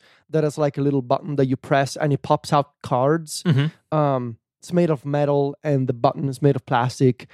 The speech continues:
Speaker 1: Um, and it stores up to four cards, and it has slots for cash and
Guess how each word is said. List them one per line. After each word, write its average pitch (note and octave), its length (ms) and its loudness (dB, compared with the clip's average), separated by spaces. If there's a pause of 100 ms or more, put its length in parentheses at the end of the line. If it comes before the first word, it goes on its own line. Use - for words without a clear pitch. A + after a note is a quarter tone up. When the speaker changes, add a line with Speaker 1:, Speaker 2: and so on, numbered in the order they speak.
(300)
Speaker 1:
Um, A2+ 440 0 (160)
and F#3 140 4
it G3+ 60 0
stores G3 640 -2
up - 200 -4
to D3+ 100 4
four F#3+ 440 0
cards, F3+ 640 -2
and D#3 160 0
it C#3 60 0
has C#3 200 2
slots C#3+ 520 -2
for B2 260 -2
cash E3+ 720 -2
and C3 400 0